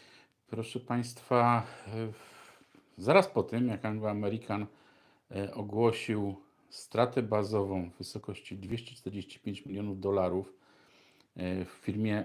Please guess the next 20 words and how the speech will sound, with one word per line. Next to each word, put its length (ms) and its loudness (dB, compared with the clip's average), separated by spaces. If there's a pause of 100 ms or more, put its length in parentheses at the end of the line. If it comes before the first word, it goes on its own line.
De 200 -2
Beers, 420 0
której 360 -8
jest 160 -8
właścicielem, 800 -8 (840)
e, 200 0
i 180 -6
ta 140 6
strata 480 2
wystąpiła 560 0
za 140 0
pierwszą 440 2
połowę 460 4 (340)
dwa 200 -4
tysiące 400 -6
dwudziestego 440 -8
piątego 400 -6
roku, 340 -4 (1300)
Rapaport 560 2
News, 400 -2